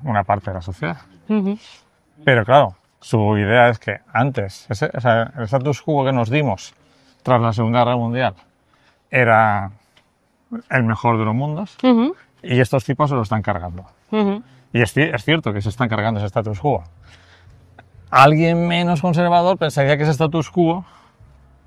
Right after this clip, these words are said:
Speaker 1: ya perjudicaba a muchas personas del
Speaker 2: Sí,
Speaker 1: mundo.
Speaker 2: exacto.
Speaker 1: Lo que pasa que ahora, quizá lo que está ocurriendo es que esas personas que estaban perjudicadas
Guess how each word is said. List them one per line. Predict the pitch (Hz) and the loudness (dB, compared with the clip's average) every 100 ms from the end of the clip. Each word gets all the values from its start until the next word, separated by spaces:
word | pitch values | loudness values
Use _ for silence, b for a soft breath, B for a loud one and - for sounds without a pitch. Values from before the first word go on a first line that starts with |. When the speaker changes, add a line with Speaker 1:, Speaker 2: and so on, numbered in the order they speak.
| - _ - | -20 _ -4
Speaker 1:
ya | 117 131 180 | 6 6 6
perjudicaba | 151 147 127 120 123 110 | 4 0 0 4 4 4
a | |
muchas | 104 117 113 | 0 -4 -6
personas | - 117 107 | -4 -4 -4
del | 104 | 0
Speaker 2:
Sí, | 123 247 262 | 2 4 2
Speaker 1:
mundo. | 294 | -2
Speaker 2:
exacto. | 226 202 202 277 - | -2 -2 -2 -10 4
Speaker 1:
Lo | 139 | 6
que | 123 | 6
pasa | 120 117 | 4 2
que | 139 | 2
ahora, | 147 160 175 233 _ _ _ _ _ | 4 4 0 -4 _ _ _ _ _
quizá | 123 117 | 0 4
lo | 117 | 4
que | 127 | 2
está | 139 | 0
ocurriendo | 135 139 151 | 0 0 -2
es | 139 | -4
que | - | -2
esas | 113 135 | -2 -4
personas | - 135 113 151 120 | -4 -4 0 -2 0
que | |
estaban | 117 117 117 | 0 0 0
perjudicadas | 131 139 127 117 135 131 120 117 - | -4 -4 -4 0 0 2 -2 -4 -12